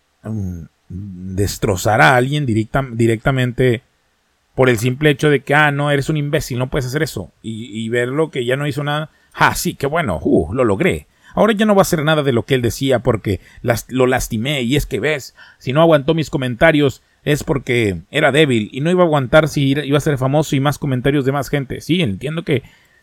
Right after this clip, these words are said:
cuando llegas a un punto las críticas son aún más fuertes, en mayor magnitud, en mayor volumen y pueden apagarte muy fuerte. Sé que eso también es mucha inteligencia emocional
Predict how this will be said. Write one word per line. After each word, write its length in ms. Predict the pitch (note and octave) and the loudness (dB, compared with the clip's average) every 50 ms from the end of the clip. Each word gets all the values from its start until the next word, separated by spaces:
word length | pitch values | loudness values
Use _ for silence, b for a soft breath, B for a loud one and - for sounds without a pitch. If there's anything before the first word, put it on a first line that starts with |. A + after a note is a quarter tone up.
| b b _ _ | b b _ _
cuando 200 | _ - A#2 F#2+ | _ -6 -4 0
llegas 280 | G2 A#2+ C#3 D#3+ - - | 0 4 4 4 6 6
a 40 | - | 4
un 140 | D3 C#3+ C3 | 2 2 2
punto 280 | C#3+ D3 D#3 D3 E3 | 0 0 0 2 2
las 120 | D3 C3+ - | 2 2 2
críticas 360 | - C#3+ C#3+ C#3+ - C#3+ B2 | 0 -2 -4 -2 -2 -2 -2
son 160 | - C3+ C3 | 0 -2 -2
aún 180 | C#3 C#3+ C#3+ C#3 | 0 0 0 0
más 160 | C#3 C3 - | -2 -2 0
fuertes, 420 | - C3+ C3+ C3 C3 - C#3 B2 | 2 2 2 2 2 0 0 0
en 80 | C#3 B2 | 0 0
mayor 280 | A#2+ A#2+ A#2 A#2+ B2 | 0 2 2 2 2
magnitud, 560 | C3 C#3 C3+ C#3 B2+ A#2 G#2 - C3 C3 C3 B2+ | 2 2 0 0 -2 -4 0 2 4 4 6 4
en 100 | B2+ A#2+ | 2 0
mayor 240 | A2 G2+ G#2+ A#2+ | 0 0 2 2
volumen 480 | C3 C3 B2+ B2+ B2+ B2+ C3 C3+ C#3 C3+ b b b b b b b | 4 6 8 8 8 8 6 4 2 0 b b b b b b b
y 120 | - F2+ E2 | -6 -4 -2
pueden 260 | - A2 B2+ D#3 D#3+ | 0 0 2 4 4
apagarte 520 | D3 C3 - A#2+ A#2+ B2+ C3 B2 - C#3+ C3+ | 2 4 4 6 6 6 4 4 2 0 2
muy 320 | B2 A#2+ B2 C3 C#3 C3 | 2 2 4 6 4 4
fuerte. 600 | - - - C#3 E3 F3 D#3 - - E2+ D#2 D2 - _ _ _ _ _ _ _ _ _ _ _ _ _ _ _ _ _ _ _ _ _ | 4 2 2 4 4 4 4 0 -4 -8 -10 -10 -14 _ _ _ _ _ _ _ _ _ _ _ _ _ _ _ _ _ _ _ _ _
Sé 280 | _ - - - F2+ | _ -10 -6 -6 -6
que 120 | - - B2+ | -2 -2 2
eso 160 | A2+ C#3 D3+ | 2 2 4
también 320 | D3 B2+ G#2+ G#2+ A2 A2+ | 4 2 2 2 2 2
es 160 | B2 A#2 A#2+ | 2 2 0
mucha 280 | A2+ A2+ A2 G2 - - | -2 -2 -2 0 0 -2
inteligencia 600 | B2+ G#2+ A2+ G#2 G2+ E2 G2 G#2+ A2 G2 - A2+ | 0 0 0 0 0 0 0 -2 -2 -2 -2 -2
emocional 600 | G#2 G2 G2+ F#2+ - - A2+ B2 C#3 C3 G#2+ A2 | 0 0 -2 -2 -2 -4 0 2 2 2 2 0